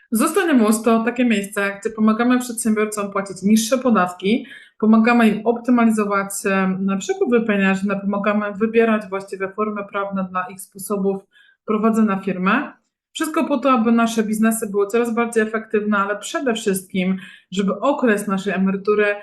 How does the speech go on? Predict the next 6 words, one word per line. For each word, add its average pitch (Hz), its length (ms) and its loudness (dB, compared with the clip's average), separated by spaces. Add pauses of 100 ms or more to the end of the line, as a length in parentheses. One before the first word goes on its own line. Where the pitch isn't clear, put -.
(240)
nie 320 240 0
był 247 160 4
zależny, 180 520 0
e, 180 420 -4
od 196 220 -2
zusu. 214 440 0